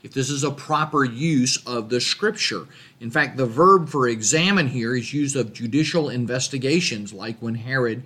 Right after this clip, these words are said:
examined Jesus, or when the Sanhedrin Council examined Peter and John in Acts chapter four. So they have faith in the Word of God.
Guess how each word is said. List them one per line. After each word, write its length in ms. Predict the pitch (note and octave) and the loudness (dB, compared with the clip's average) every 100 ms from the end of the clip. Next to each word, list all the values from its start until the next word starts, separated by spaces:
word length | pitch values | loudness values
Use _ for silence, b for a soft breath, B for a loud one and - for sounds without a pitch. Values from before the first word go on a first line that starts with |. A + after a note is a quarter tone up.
| B B B | B B B
examined 540 | A#2 G#2 A2+ A2 G#2 G#2 | -6 -4 -2 -2 -4 -2
Jesus, 540 | D#3 G3+ B2+ F#2+ - | 0 2 0 -2 -8
or 160 | G#2+ G#2+ | -8 -6
when 180 | A#2 | -4
the 60 | A#2 | -4
Sanhedrin 600 | A2+ A#2+ A#2 A2+ A2 G#2+ | -4 -4 -4 -4 -6 -8
Council 440 | G2+ A#2+ A#2 A#2 A2+ | -6 -6 -6 -4 -4
examined 480 | G#2+ G#2 G#2+ A2 | -6 -8 -6 -8
Peter 300 | A2+ A2+ G2+ | -6 -6 -4
and 140 | G#2 G#2 | -6 -8
John 360 | G2 F#2 F2 - b b b | -10 -12 -14 -16 b b b
in 160 | B2 A#2 | -6 -2
Acts 240 | A#2 A2+ | 0 -2
chapter 460 | - - F#2+ - F#2+ | -2 -4 -6 -8 -12
four. 640 | - - C#3 B2 F#2 - b b _ | -8 -2 2 2 0 -6 b b _
So 140 | - | -8
they 160 | G#2+ B2+ | 0 0
have 240 | B2+ A2+ | 2 -2
faith 440 | - E3 E3+ A3 - | -2 4 6 4 2
in 180 | D3 C#3 | 0 2
the 80 | B2 | 2
Word 280 | A#2+ B2+ A2+ | 2 2 2
of 180 | G#2 | -2
God. 640 | F#2+ E3+ D#3 A#2 G#2 B2 | 2 2 2 0 -2 -2